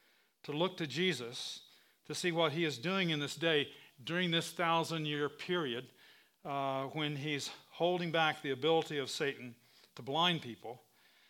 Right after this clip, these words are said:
uh, how he's calling us into participating into his victory among the nations. And if we could, we had time, I could tell you tens, uh,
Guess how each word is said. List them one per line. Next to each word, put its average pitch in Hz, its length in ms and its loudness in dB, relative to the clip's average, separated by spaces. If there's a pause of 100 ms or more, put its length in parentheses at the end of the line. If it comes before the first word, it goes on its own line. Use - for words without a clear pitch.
(200)
uh, 139 160 -4
how 151 240 -2
he's 156 220 -4
calling 170 420 0
us 120 360 -6 (420)
into 139 180 -8
participating 135 880 -4 (460)
into 147 200 -4
his 131 180 0
victory 147 340 -2
among 135 300 -4
the 127 100 -8
nations. - 600 -8 (580)
And 139 80 -6
if 135 60 -8
we 156 120 2
could, 151 140 -4 (160)
we 156 120 -2
had 147 140 0
time, 170 540 0 (440)
I 143 120 -4
could 147 160 -6
tell 156 100 -2
you 151 220 -2 (140)
tens, 170 580 -4 (640)
uh, 135 460 0